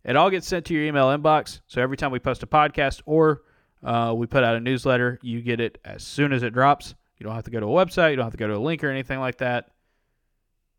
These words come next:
Auburn observer dot com. Check it out there. You can get a seven-day free trial if you want to test us out. But if you like this podcast and want more of it, we do,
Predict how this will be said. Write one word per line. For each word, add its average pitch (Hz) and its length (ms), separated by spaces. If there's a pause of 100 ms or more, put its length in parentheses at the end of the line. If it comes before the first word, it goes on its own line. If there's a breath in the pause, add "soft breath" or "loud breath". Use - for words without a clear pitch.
(560)
Auburn 151 220
observer 123 300
dot 110 200
com. 110 240
Check 117 180
it 110 80
out 101 180
there. 113 140
You 110 80
can 110 80
get 113 80
a 110 60
seven-day 123 340
free 127 160
trial 113 300
if - 100
you 113 80
want 104 140
to - 280
test - 260
us 107 180
out. 113 200
But 139 260
if 131 120
you 127 60
like 131 160
this 147 160
podcast 127 480
and 113 100
want 107 140
more 165 180
of 127 100
it, 120 160 (360)
we 117 240
do, 110 60